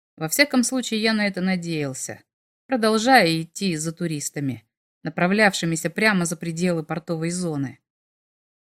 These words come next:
Этот район оказался не таким пёстрым и кричащим, как тот, в котором я встретил Риска. По крайней мере, не на главной улице. Идти мне пришлось недолго. Заострённая крыша магазина «Тактиля» видна была прямо от ворот.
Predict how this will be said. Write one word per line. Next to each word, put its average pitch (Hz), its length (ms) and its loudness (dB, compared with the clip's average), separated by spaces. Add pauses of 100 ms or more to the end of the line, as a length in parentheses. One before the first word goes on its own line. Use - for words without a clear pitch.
(480)
Этот 240 260 8
район 285 340 10
оказался 247 520 6
не 240 160 8
таким 247 320 6
пёстрым 175 560 2
и 190 100 4
кричащим, 202 640 2
как 196 220 2
тот, 294 220 -2
в - 40 -20
котором 185 400 0
я 180 200 2
встретил 185 500 0
Риска. 185 540 -2 (600)
По - 80 -10
крайней 240 300 6
мере, 226 260 6
не 220 140 6
на 233 120 6
главной 226 360 2
улице. 156 520 -4 (840)
Идти 302 400 4
мне 269 240 10
пришлось 226 540 2
недолго. 180 760 0 (440)
Заострённая 185 680 4
крыша 196 320 -2
магазина 180 580 2
«Тактиля» 180 560 0
видна 226 300 4
была 202 240 2
прямо 190 520 0
от - 140 -8
ворот. 165 500 -4